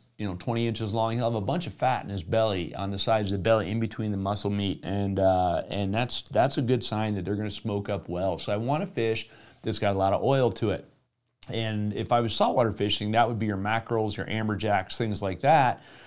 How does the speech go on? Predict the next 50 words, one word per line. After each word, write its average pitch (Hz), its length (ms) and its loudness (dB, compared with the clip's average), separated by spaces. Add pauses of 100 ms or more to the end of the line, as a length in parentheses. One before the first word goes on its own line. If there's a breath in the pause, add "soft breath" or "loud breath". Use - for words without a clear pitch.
(140 loud breath)
Well, 117 500 4
in 101 140 -2
freshwater, 117 540 4
that's 113 280 4
mostly 127 460 4
your 107 140 2
salmonids 87 640 -2
that 104 120 2
are 98 80 0
gonna 98 200 -4
have 92 320 -2
that. 82 340 -6
And 107 440 -4
there's - 200 -4
some 175 120 0
other 143 160 6
fish - 240 0
that 117 120 0
I 110 60 2
smoke 110 380 -4
too, 104 200 2
but 95 200 -4
we're 113 140 -4
gonna 113 140 -4
keep 104 220 -4
it 98 140 -6
to, 98 240 -2
uh, 87 240 -4
to 104 120 -4
these 98 280 -2
guys 87 260 -4
for - 180 -10
today. 95 360 -4 (500 loud breath)
Um, 107 480 2 (1040)
the, 151 380 -4
the - 200 -4
big, 202 300 2 (540)
the 123 100 -4
big 196 280 4
thing 170 260 2
to 123 60 -4
keep 151 240 0
in 127 80 0
mind 107 300 2
whenever 107 240 0
you're 135 140 4
gonna 131 120 2
smoke 117 360 2
fish 98 460 0
is 104 720 0